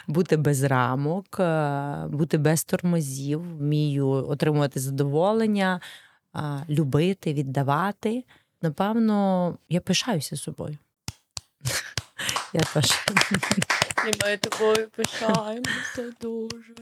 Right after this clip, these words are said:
Speaker 1: Я не очікувала, що я так відповім. Тому що я на жодне питання не відповідала. Я просто їх копірувала, вставляла, бо я хотіла, аби це було, знаєш, по-справжньому. Я не хочу с-, ти знаєш, як це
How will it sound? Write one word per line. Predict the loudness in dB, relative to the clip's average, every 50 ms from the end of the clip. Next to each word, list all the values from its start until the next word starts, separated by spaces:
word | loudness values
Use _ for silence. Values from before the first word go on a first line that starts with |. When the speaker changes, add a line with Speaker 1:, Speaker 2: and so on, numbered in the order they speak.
| -20 _ _ -20 -20 _ _ _ _ _ _ _
Speaker 1:
Я | -2 2 2 2 2 0 -2 0
не | 0 0 0
очікувала, | 0 -2 -6 -6 -6 -6 -4 -4 -4
що | -4 -6 -6
я | -6
так | -8 -8 -8 -8
відповім. | -8 -8 -6 -6 -4 -4 -4 -6
Тому | -4 -4 -4 -2
що | -2 0
я | 0 0 2
на | 2 2
жодне | 2 2 2 0 0
питання | 0 0 0 0 2 2
не | 2 0 0
відповідала. | -2 -4 -6 -6 -6 -4 -4 -4 -4 -4 -2 -2
Я | -4 -4 -2
просто | -2 -2 -2 -2 -2 -2
їх | -4 -4
копірувала, | -4 -8 -4 -2 -2 0 0 0 0 -2
вставляла, | -4 -4 -4 -2 0 0 0 0 0 -2 -4 -6 -10 -18 -20 -20 _ _ _ _
бо | -6 -4
я | -2 0 -2
хотіла, | -2 -2 -2 0 0 0
аби | 2 0 0
це | -2 -2
було, | -2 0 0 0
знаєш, | 0 0 -2 -4
по-справжньому. | -4 -6 -6 -6 -6 -4 -2 0 0 0 -2 -2 -2 -2 0 0
Я | 0 -2
не | -2 -2
хочу | -4 -6 -6 -6 -6
с-, | -6 -8 -8 -6 0
ти | 0 2
знаєш, | 4 4 4 2 2 0
як | -2 -4
це | -2 -4